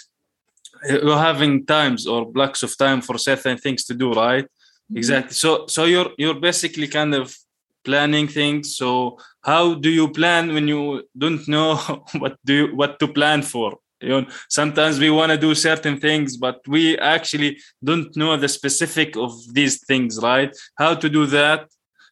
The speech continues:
Speaker 1: in your opinion, or how to start when you know where to,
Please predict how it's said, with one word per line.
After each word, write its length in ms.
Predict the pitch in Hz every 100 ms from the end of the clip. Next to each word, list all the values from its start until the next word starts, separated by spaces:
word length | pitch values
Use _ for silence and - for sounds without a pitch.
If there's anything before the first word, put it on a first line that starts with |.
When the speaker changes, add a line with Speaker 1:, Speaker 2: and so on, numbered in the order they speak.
| _
Speaker 1:
in 120 | 120 131
your 160 | 143 147
opinion, 500 | 123 139 131 123 117
or 240 | 131 143 143
how 160 | 170
to 120 | 175 160
start 400 | - 180 156 147
when 160 | 143
you 320 | 143 151 147 82
know 200 | 151 170
where 180 | 165 165
to, 220 | -